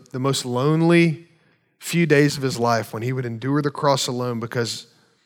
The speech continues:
only a lonely man could save lonely people. And he took it to the cross alone to redeem us. And that's why we have hope, even in the midst of our struggle with God's design. So I want to pray for us, and we're gonna turn to the table together.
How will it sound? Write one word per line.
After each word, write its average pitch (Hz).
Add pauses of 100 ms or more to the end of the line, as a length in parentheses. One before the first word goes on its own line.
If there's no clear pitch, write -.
(520)
only 156
a 135
lonely 139
man 135
could 131
save 117
lonely 113
people. 113 (1400)
And 123
he 120
took 156
it 156
to -
the 135
cross 135
alone 117
to 117
redeem 110
us. - (1080)
And 127
that's 143
why 175
we 170
have 160
hope, 135 (460)
even 143
in 143
the 139
midst 143
of 135
our 127
struggle 123
with 110
God's 117
design. 104 (360)
So 185
I -
want 196
to -
pray 175
for 151
us, 131
and 147
we're 139
gonna 127
turn 143
to 131
the 110
table 110
together. 110